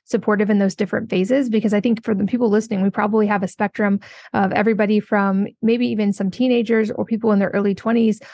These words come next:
all the way up through people past menopause in the case of women. I would love to talk about sort of some of those different phases, maybe starting with perimenopause or menopause, since we already touched on that one a little bit, and some of the foods that might be supportive that people may not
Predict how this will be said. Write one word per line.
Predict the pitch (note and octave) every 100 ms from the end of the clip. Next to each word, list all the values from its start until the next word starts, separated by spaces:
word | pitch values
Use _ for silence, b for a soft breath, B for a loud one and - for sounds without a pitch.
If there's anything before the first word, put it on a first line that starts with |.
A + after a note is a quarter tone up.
| B -
all | G3
the | G#3
way | G#3
up | - -
through | A3 G#3
people | G3 G#3+ G#3 G3
past | - G3 -
menopause | A#3 G#3+ G#3+ G#3
in | G#3 G3+
the | A#3+
case | G#3 G3
of | F#3+
women. | C4 B3 A#3+ B B B _
I | G#3
would | G#3+
love | A#3+ B3
to | B3+
talk | G3+ - - A3
about | G#3 F#3+ -
sort | G#3+
of | F#3+
some | A3
of | G#3+
those | G3+ G3
different | G3 G#3 -
phases, | G3+ G#3+ B3
maybe | A#3+ D#4
starting | D4 B3 A3+ G3
with | G#3+ G#3+ -
perimenopause | A3 A3 G#3+ G3+ G3+ G3+
or | F#3+
menopause, | G#3 G3 G3+ G3+
since | G#3 F#3+
we | G#3+
already | G3 G3
touched | F#3+ G3 A#3
on | G#3+
that | -
one | G#3+
a | G3
little | F#3 G3
bit, | A#3 E4 - B B B
and | G#3+ G#3+ G3+
some | A#3+
of | B3 A3
the | G#3+ G3+ F#3+
foods | B3 A#3
that | A3+
might | G3+ A3+
be | A3+
supportive | A3 - A3 A3
that | -
people | B3 A#3+
may | G#3
not | G#3 G#3 F#3+